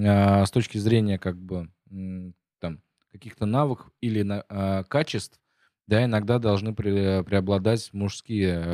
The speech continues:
э, качества. И вот этот вот баланс между мужским и женским, он должен очень чётко соблюдаться, потому что, ну, как минимум, там, а, если мы, э, стереотипно можем мыслить о том, что женщина сама по себе там мягче, да, в каких-то вещах,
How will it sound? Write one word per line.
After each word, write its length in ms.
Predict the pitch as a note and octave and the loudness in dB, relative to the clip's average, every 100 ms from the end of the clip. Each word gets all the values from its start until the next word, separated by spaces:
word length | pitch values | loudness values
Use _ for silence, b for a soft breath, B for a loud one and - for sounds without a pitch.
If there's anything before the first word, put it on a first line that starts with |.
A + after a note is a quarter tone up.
| E2+ E2+ | -4 -4
э, 20 | |
качества. 460 | - A#2 C3 - F#2+ | -2 -2 -2 -8 -8
И 40 | F2+ | -6
вот 140 | F2+ | -4
этот 160 | F#2+ - | -6 -6
вот 100 | F2+ | -4
баланс 480 | F#2+ A2 B2 C#3 G2+ | 0 2 2 -2 -4
между 260 | F#2 F2+ | -6 -4
мужским 400 | G2 G#2 - G#2 | -4 -6 -6 -6
и 40 | F#2+ | -2
женским, 440 | A2+ C3+ - F#2 | -2 -4 -6 -6
он 140 | G2 G#2 | -4 -2
должен 320 | G2+ G2+ F#2+ b b b | -2 -2 -6 b b b
очень 260 | G#2+ G2 A2 | -8 -6 -2
чётко 280 | - A2 - | -2 -2 -4
соблюдаться, 640 | - G#2 A2 G#2+ F#2 - | -6 0 2 4 2 -2
потому 380 | - - F#2 G2+ | -12 -4 -2 -2
что, 300 | G2 G#2 F#2+ b b b _ - | -2 -4 -4 b b b _ -2
ну, 160 | A2+ | 0
как 220 | A#2 A2 | 2 0
минимум, 420 | B2+ C3+ B2+ A2 G2+ | 0 2 2 2 2
там, 380 | G2+ G2 G2 G2 | 0 0 0 2
а, 400 | G2 F#2+ G2 F#2+ | 4 6 6 4
если 340 | G#2 G2+ - | 4 2 2
мы, 300 | G#2+ G#2+ F#2+ - _ - | 4 4 2 -4 _ -4
э, 180 | G2 F2+ | -2 -2
стереотипно 680 | - A2+ G#2+ G#2 A2+ - G2 | 0 2 4 2 -4 -2 0
можем 320 | G2+ F#2+ G2+ | 0 0 0
мыслить 340 | G#2+ - F2+ | 0 -2 -2
о 60 | F#2+ | -2
том, 160 | A2+ G2+ | -2 -4
что 160 | - G2 | -4 -2
женщина 440 | G#2 G2 - F#2 | 0 -2 -4 -4
сама 300 | - G2 F#2+ | 2 4 2
по 80 | - | 0
себе 260 | - G2 F2+ | -2 0 0
там 180 | F#2+ G#2 | 0 2
мягче, 440 | C#3+ G3 - - | 2 0 -4 -6
да, 140 | F2+ B2 | -4 -4
в 60 | |
каких-то 440 | - G2 F#2 - F#2 | -4 -8 -10 -10 -10
вещах, 400 | F#2 - D#2+ | -10 -6 -8